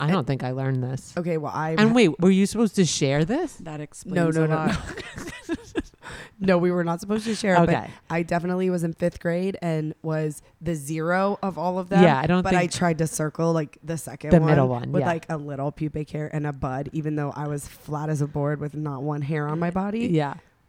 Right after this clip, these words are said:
Speaker 1: Oh, I definitely didn't play this game.
Speaker 2: Let me see.
Speaker 1: I think we should screenshot this, and this should be our Instagram <laughs> photo.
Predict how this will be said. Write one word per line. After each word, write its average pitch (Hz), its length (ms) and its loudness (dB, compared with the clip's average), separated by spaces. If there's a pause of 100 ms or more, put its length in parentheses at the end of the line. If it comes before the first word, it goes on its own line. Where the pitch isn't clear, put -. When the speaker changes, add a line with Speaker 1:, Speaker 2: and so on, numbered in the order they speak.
(760)
Speaker 1:
Oh, 247 200 2
I 320 120 2
definitely 208 440 0
didn't 233 160 2
play 226 160 0
this 208 200 -2
game. 240 440 -2 (100)
Speaker 2:
Let 156 120 -2
me 165 60 0
see. 240 280 -4
Speaker 1:
I 170 80 4
think 233 180 0
we 277 60 4
should - 160 0
screenshot 208 500 0
this, 156 180 0
and 147 140 0
this 151 100 0
should 147 220 -2
be 147 180 0
our 139 140 -2
Instagram 151 600 2
<laughs> - 120 -2
photo. - 300 10